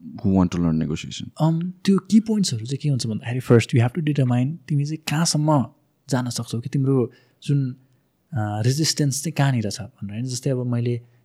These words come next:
Speaker 2: इन्भेस्टमेन्ट लिन खोजिरहेको छु, for example, म चाहिँ I know कि फाइभ मिलियन डलर भ्यालुएसन भन्दा चाहिँ म तल लिन्न, अ, भन्ने कुरा चाहिँ, अ,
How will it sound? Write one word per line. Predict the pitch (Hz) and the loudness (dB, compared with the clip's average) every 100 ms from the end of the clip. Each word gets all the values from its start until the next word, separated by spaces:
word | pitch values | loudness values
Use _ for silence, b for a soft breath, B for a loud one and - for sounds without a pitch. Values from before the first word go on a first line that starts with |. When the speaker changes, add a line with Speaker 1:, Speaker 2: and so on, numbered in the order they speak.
| - | 2
Speaker 2:
इन्भेस्टमेन्ट | 123 117 - 117 113 | 4 4 2 -2 -2
लिन | 113 | -2
खोजिरहेको | - 113 113 107 | -2 0 0 0
छु, | 117 | -2
for | 107 | -2
example, | - 104 151 135 b b b 120 | -2 0 0 -2 b b b 2
म | 127 | 4
चाहिँ | 143 160 139 - _ _ - | 4 2 0 -6 _ _ 0
I | 143 | 2
know | 139 143 | 2 0
कि | 180 156 - _ | -4 -6 -12 _
फाइभ | - 123 170 | -8 -6 -2
मिलियन | 180 175 | -2 -2
डलर | 165 147 139 | -4 -2 -2
भ्यालुएसन | 117 110 117 127 | -2 -4 -4 -2
भन्दा | 110 98 104 | -4 -4 -4
चाहिँ | 156 147 | -2 0
म | 120 | -2
तल | 117 113 123 | -2 -6 -6
लिन्न, | 120 143 117 113 _ _ - | -8 -10 -10 -12 _ _ -8
अ, | 113 110 | -6 -6
भन्ने | 107 113 | -6 -4
कुरा | 113 117 | 0 2
चाहिँ, | 110 165 143 b b b _ | 2 2 0 b b b _
अ, | 113 107 | -8 -6